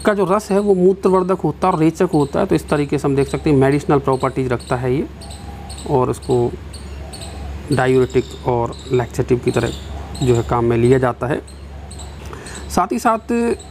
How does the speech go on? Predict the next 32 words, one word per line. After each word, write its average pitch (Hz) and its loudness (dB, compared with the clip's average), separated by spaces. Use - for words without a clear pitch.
इसकी 185 2
पत्तियों 202 2
को 208 2
और 180 4
कई 180 4
बार 170 4
जो 170 4
है 170 4
संपूर्ण 160 4
पादप 147 0
को 156 2
पशु 147 0
आहार 135 2
के 156 -4
रूप 143 -4
में 147 4
भी 139 -2
काम 135 2
में 135 4
लिया 131 4
जाता 127 0
है। 160 0
मूली 214 6
के 240 4
बीजों 185 4
से 196 4
तेल 185 6
प्राप्त 180 0
होता 143 2
है 185 -2
जो 143 2
कि 160 2